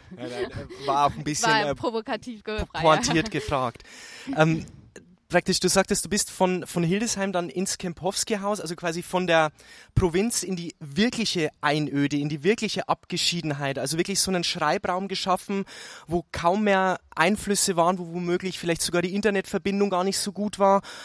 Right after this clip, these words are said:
Speaker 1: also um so einen absoluten Fokus, so eine Konzentration auf, auf den Roman, auf den Text zu haben.
Speaker 2: Ja, ich dachte halt, dass, äh, ich kann, also wenn ich zu Hause versuche zu schreiben, dann ist doch immer Netflix da, dann ist Facebook da, dann möchte ich mich mit Leuten treffen.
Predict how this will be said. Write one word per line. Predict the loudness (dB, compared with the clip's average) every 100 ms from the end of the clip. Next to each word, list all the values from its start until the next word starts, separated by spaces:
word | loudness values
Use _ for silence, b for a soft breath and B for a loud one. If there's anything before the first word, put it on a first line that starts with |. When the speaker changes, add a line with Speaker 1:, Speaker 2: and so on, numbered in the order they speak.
| B
Speaker 1:
also | 4 4
um | 4
so | 2
einen | 2 0 0
absoluten | -2 -2 -2 -4 -2 -4
Fokus, | 0 4 4 2 -4 0
so |
eine | -2
Konzentration | 0 -2 -2 2 2 2 0 0 -2
auf, | 2 2 2 4
auf | 4 4
den | 0 0
Roman, | 2 2 2 0
auf | -2 -2
den | -6
Text | -6 -8 -8
zu | -6 -4
haben. | -4 -8 -14 b b b b
Speaker 2:
Ja, | -4 0 0
ich | 0
dachte | -6 -6 -6
halt, | -8 -8
dass, | -14 -16 -12
äh, | -10 -8 -12
ich | -16 -12
kann, | -6 -6 -6
also | -10 -12 -8
wenn | -8
ich | -8 -10
zu | -4
Hause | 0 0 -2 -4
versuche | -6 -10 -10 -12
zu | -14
schreiben, | -6 -4 -4 -4
dann | -6 -8
ist | -12 -12
doch | -6 -6
immer | -4 -4
Netflix | -4 -6 -6 -12 -6
da, | -4 -4
dann | -6
ist | -12 -8
Facebook | -8 -8 -12 -10
da, | -8 -8
dann | -10
möchte | -12 _
ich | -16
mich | -14
mit | -10
Leuten | -6 -6 -8
treffen. | -14 -10 -10 -6 -6